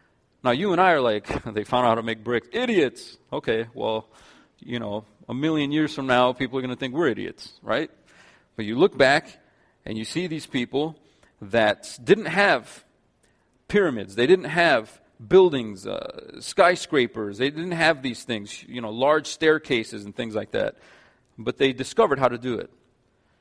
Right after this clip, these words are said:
And so in verse three, there's not necessarily a hint of sin yet,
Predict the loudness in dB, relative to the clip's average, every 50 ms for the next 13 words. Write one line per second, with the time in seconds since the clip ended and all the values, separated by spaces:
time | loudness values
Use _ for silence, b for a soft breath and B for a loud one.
0 | _ _ _ _ _ _ _ _ _ _ _ _ _ _ _ _ _ _ _ _
1 | _ _ _ _ _ _ -10 -10 -10 -6 -2 -2 -2 -2 -2 -2 0 0 0 0
2 | -2 -8 -10 -8 -6 -2 0 0 0 0 -2 -6 -10 -16 _ _ _ _ _ _
3 | _ _ _ _ _ _ _ _ _ _ _ _ _ _ _ _ -20 -20 _ -4
4 | -2 -2 -2 2 2 2 4 2 2 -4 -4 -2 0 2 2 2 2 2 0 0
5 | -2 -2 -4 -4 -8 -8 -10 -12 -12 -8 -6 -6 -4 -4 -4 -4 -2 -2 -4 -4
6 | _